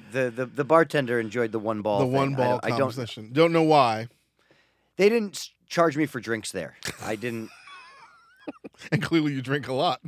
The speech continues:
Speaker 1: I mean, I did drink a lot there.
Speaker 2: <laughs> So, okay, so here you
Speaker 1: <laughs>
Speaker 2: are now. How old are you when you're doing all that?
Speaker 1: Uh, that was, I was, guess I was twenty-two, twenty-three, and then I
Speaker 2: Okay.
Speaker 1: moved back to New York, um,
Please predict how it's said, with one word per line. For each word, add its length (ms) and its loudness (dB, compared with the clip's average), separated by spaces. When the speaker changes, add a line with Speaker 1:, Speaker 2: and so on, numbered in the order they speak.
Speaker 1:
I 60 0
mean, 140 2
I 80 8
did 200 2
drink 220 2
a 40 6
lot 220 2
there. 240 -4
Speaker 2:
<laughs> 40 -4
So, 360 0
okay, 340 2
so 200 -4
here 240 2
you 140 4
Speaker 1:
<laughs> 80 8
Speaker 2:
are 80 6
now. 440 2
How 120 4
old 180 6
are 40 -2
you 100 -2
when 120 -6
you're 80 -8
doing 200 -10
all 120 -12
that? 180 -12
Speaker 1:
Uh, 380 6
that 220 2
was, 280 0
I 80 0
was, 160 -2
guess 240 -8
I 80 -4
was 180 -6
twenty-two, 800 -6
twenty-three, 580 -8
and 100 -4
then 80 2
I 40 2
Speaker 2:
Okay. 80 0
Speaker 1:
moved 120 -2
back 160 2
to 100 -4
New 60 -4
York, 400 -2
um, 520 -2